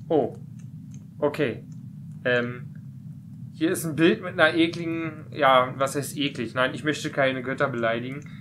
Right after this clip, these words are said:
Ich glaube, es ist ein Gott. Der hat hier echt tolle Sachen. Ein Kopf. Ein Säbel. Eine Leiche unter sich. Und der lacht, der ist sehr zufrieden. Ähm, ich hoffe, da ist jetzt nichts hinter uns.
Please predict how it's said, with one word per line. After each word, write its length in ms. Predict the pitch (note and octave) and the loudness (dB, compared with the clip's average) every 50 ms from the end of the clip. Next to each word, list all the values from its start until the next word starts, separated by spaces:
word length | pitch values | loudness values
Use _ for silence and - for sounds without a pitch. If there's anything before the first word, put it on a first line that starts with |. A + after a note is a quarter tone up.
| - - - - - | -14 -14 -16 -14 -12
Ich 140 | C3+ B2+ | -12 -4
glaube, 240 | - C#3 C#3 D3 D#3 | 2 2 4 4 2
es 100 | D3 D3 | 0 -4
ist 140 | C#3 C3 C#3+ | -4 -6 -4
ein 160 | D#3 C3+ B2 | -4 -4 -2
Gott. 320 | - A#2+ A#2 A#2 - - - - - - - - - - - - - - - - - - - | 0 0 0 0 0 -4 -10 -12 -14 -14 -14 -14 -14 -14 -14 -14 -14 -14 -14 -14 -14 -12 -10
Der 100 | C3 B2+ | -10 -10
hat 80 | - - | -8 -6
hier 160 | D#3+ D3+ - | -6 -4 -2
echt 220 | D#3+ D3+ D3+ - - | -2 -4 -4 -2 2
tolle 520 | D#3 D3+ D3 D3 D3 D3 D3 D3 C#3+ C#3 | 6 6 6 6 6 6 4 4 2 0
Sachen. 500 | A#2+ C3+ C3+ C3 B2 B2+ B2 A#2 A2 A2+ | 2 4 4 4 4 2 -4 -6 -6 -6
Ein 140 | C3+ C#3+ C3 | -6 -6 -4
Kopf. 460 | - C#3+ C#3 C3+ C3 - - - - - - - - - - - - - - - - - - - - - - - - - - - - - - - - | 0 4 4 4 4 2 -2 -12 -12 -12 -14 -14 -12 -12 -12 -12 -12 -14 -14 -14 -14 -16 -14 -14 -14 -14 -12 -12 -12 -12 -12 -12 -14 -14 -14 -12 -10
Ein 120 | C#3 C#3 | -8 -8
Säbel. 840 | C3 B2 C#3+ C#3 C#3 C#3+ C#3+ D3 C#3+ D3+ D3+ D#3+ E3 F3 G3 G#3+ G#3+ - - - - - - - - - - - - - - - - - - - | -2 2 4 8 10 10 10 10 10 10 10 12 12 12 12 10 6 2 -4 -10 -14 -14 -14 -14 -14 -14 -14 -16 -14 -14 -14 -14 -14 -14 -6 0
Eine 80 | E3 D#3+ | 6 10
Leiche 400 | D#3+ D3 C#3 C#3 C#3+ - F#3+ F3 | 10 10 10 10 6 2 0 0
unter 280 | - B2+ A2+ B2 A#2 | -2 -2 -4 -4 -4
sich. 380 | A2 A2 A2 A2+ - - - - - - - - - | -4 -6 -8 -10 -10 -10 -12 -14 -14 -14 -14 -12 -8
Und 160 | - C#3+ C#3 E3 | -6 0 6 8
der 100 | D#3+ D3+ | 8 10
lacht, 320 | C3 B2+ C3+ - - - | 10 8 8 6 4 -2
der 100 | C#3+ - | -2 -2
ist 120 | - A#2 | -2 0
sehr 140 | B2+ C#3+ D3 | 0 2 2
zufrieden. 760 | D3 - F3+ - - - D3+ D#3+ D#3+ D3 C3+ A#2+ - - - - - - - - - - - - - - - - - - - - - - - - - - - - | 2 0 -2 -2 -4 -6 -6 -6 -6 -6 -8 -8 -10 -10 -12 -12 -12 -12 -14 -14 -14 -14 -14 -12 -12 -12 -12 -12 -12 -12 -12 -12 -12 -12 -12 -12 -12 -12 -8 -4
Ähm, 280 | C#3 C3+ C3+ C3 C3 | -2 0 0 0 0
ich 120 | C3+ A2+ C#3+ | -2 0 0
hoffe, 160 | C#3+ - D3 | 0 2 6
da 120 | C#3+ C#3 | 6 6
ist 100 | C3+ B2+ | 6 4
jetzt 160 | C3+ C3 - - | 0 -4 -6 -6
nichts 200 | C#3+ B2+ - - | -6 -6 -6 -6
hinter 260 | C#3+ C3 C3 A#2 G#2+ | -4 -2 0 0 0
uns. 320 | G#2 G#2+ G#2+ - - - | -2 -4 -8 -10 -12 -14